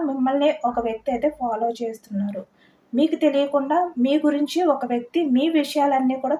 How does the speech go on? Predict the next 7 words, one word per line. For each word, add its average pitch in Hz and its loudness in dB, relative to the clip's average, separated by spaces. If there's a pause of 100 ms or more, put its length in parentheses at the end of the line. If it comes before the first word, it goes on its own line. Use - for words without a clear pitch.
తెలుసుకుంటున్నారు 233 -4
అనేది 233 -4
అయితే 233 -6
మనకి 247 -4 (440)
అర్థమవుతుందన్నమాట. 226 -2 (100)
ఇక్కడ, 240 -8 (1120)
ఇక్కడ 311 2